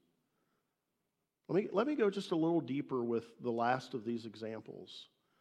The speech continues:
I'll be honest with you. I believe that many of our current president's policies should be opposed by Christians.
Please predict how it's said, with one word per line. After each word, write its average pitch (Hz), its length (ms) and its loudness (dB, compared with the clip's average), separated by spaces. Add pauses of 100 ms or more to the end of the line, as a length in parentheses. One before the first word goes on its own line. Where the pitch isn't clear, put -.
(680)
I'll 214 120 -2
be 190 140 6
honest 123 360 0
with 127 220 -6
you. 143 180 -4 (1300)
I 143 140 4
believe 139 340 2
that 123 160 0
many 127 200 0
of 123 100 0
our 120 100 2
current 131 380 -6
president's 123 480 -4
policies 123 580 -4
should 127 260 -8
be 123 120 -2
opposed 127 480 -4
by 120 100 -6
Christians. 151 800 -10